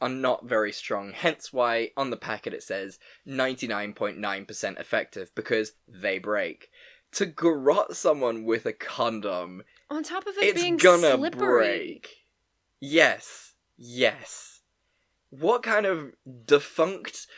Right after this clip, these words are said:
Speaker 1: crazy strong condom is this?
Speaker 2: And then on top of that, she walks to her best friend's room and asks her for a condom.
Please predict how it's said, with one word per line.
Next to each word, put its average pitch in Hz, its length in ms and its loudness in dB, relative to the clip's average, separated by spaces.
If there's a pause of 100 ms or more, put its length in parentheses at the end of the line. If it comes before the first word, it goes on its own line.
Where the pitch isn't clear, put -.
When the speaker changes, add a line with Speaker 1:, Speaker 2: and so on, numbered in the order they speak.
(260)
Speaker 1:
crazy 208 680 4
strong 160 420 4
condom 147 480 -2
is 98 180 -10
this? - 140 -8
Speaker 2:
And 339 120 0
then 415 100 -2
on 403 180 -2
top 403 280 -6
of 349 120 -10
that, 330 300 -2
she 320 200 -2
walks 294 680 -2
to 349 300 -2
her 370 360 -4 (460)
best 320 360 -2
friend's 320 400 -2
room 262 320 -4
and 262 120 -6 (100)
asks 339 420 -4
her 320 260 -2
for 294 260 -4
a 277 60 -2
condom. 277 760 -4